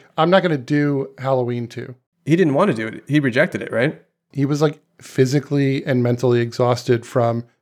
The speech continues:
Speaker 1: directing Halloween. The reason is because he was trying so hard to keep true to Carpenter. And he didn't wanna do it. And then once they gave him the okay to just do what he wanted,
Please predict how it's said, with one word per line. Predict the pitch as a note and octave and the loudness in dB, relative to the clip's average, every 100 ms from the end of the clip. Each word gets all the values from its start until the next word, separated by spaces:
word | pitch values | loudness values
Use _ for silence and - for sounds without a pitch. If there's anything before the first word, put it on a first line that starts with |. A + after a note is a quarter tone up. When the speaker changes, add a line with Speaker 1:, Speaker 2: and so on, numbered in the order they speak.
| _ | _
Speaker 1:
directing | C3 B2 B2 B2 B2 A#2+ A#2 _ _ _ _ _ - | 2 2 2 -2 -4 -2 -6 _ _ _ _ _ -6
Halloween. | B2 A#2 A#2+ B2+ B2+ _ _ _ | -2 -2 -4 -8 -12 _ _ _
The | B2+ C3+ | -2 0
reason | B2+ F3 D3 | 4 2 2
is | C#3 B2+ | 0 0
because | C3+ C3+ A#2+ | -4 -4 -2
he | B2+ | -2
was | A#2+ | -2
trying | - C#3 B2+ B2+ | -2 0 0 0
so | B2 C#3 C3 | -2 0 0
hard | A#2+ B2+ B2+ A#2+ - | 2 2 2 0 -4
to | C3 A#2 A2+ A#2 - _ _ | -2 0 0 -4 -8 _ _
keep | - D3 | -2 -2
true | - D3 C#3+ C3+ | -2 2 4 2
to | - B2+ A#2+ - | 2 0 0 0
Carpenter. | C3+ B2 B2 A#2+ - - _ _ _ _ _ _ _ | -2 0 -6 -6 -10 -10 _ _ _ _ _ _ _
And | - C#3+ | 0 2
he | |
didn't | D#3 E3+ | 4 4
wanna | D#3 D#3+ | 4 4
do | F#3+ | 4
it. | G3 - | 4 2
And | C#3 | 0
then | C#3+ C3+ | 2 2
once | C#3+ D3 - | 2 0 -6
they | F3 C#3+ | -2 0
gave | B2+ - D3 | 0 0 2
him | D3 | 2
the | C#3 C3+ | 2 2
okay | D3 C#3+ D3 D3 | 0 0 2 2
to | C3+ | 2
just | C3 B2 C#3+ - C3 A2+ | -2 -4 -6 -12 -10 0
do | C#3 | 2
what | C#3+ D3 | 4 2
he | B2+ | 0
wanted, | B2+ A#2 A#2+ E3+ - A#2+ B2 | -4 -2 0 0 0 -4 -4